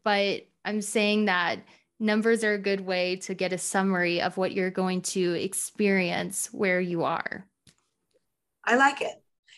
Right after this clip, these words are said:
Speaker 2: And I think for people, especially if you're just starting out, you haven't done this number thing, um, it's incredible. So do you do videos about this? So somebody who's going,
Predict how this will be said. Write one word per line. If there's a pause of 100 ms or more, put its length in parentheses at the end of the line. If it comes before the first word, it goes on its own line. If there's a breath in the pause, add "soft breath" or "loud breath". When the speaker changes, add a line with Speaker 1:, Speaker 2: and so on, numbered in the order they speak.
Speaker 2:
And
I
think
for
people,
especially
if
you're
just
starting
out, (100)
you
haven't
done
this
number
thing, (640 soft breath)
um, (220)
it's
incredible.
So
do
you
do
videos
about
this?
So
somebody
who's
going,